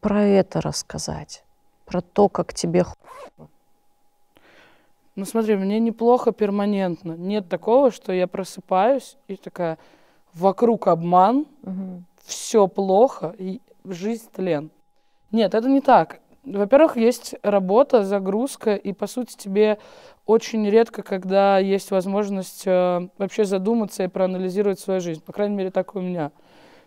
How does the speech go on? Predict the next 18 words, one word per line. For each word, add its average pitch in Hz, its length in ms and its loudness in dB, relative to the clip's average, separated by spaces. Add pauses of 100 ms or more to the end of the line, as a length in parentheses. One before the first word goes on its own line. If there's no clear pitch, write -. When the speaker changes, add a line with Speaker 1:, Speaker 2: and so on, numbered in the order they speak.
(120)
Speaker 2:
Но, 220 760 2 (1500)
наверное, 202 640 4
там, 180 180 -6
засыпая, 190 680 4
просыпаясь, 226 680 0
когда 180 240 -2
у 180 40 -2
тебя 190 160 -4
есть 196 180 -4
вот 185 140 -8
этот 185 220 -8
вот 180 200 -6 (320)
интимный 208 460 -2
момент 196 440 -2
оставаться 196 580 2
наедине 190 540 -4
с - 40 -16
собой, 226 460 4